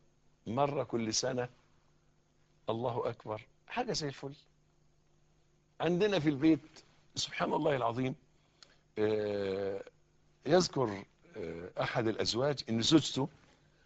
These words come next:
في يوم أرسلت له رسالة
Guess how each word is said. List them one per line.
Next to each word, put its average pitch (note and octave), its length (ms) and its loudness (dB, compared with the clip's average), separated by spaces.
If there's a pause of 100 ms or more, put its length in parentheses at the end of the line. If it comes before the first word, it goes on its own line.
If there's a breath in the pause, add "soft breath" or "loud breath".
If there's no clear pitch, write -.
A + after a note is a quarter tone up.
(200 soft breath)
في - 140 -6
يوم E3 400 6 (360)
أرسلت D3 480 6
له D#3 100 6
رسالة D#3 500 6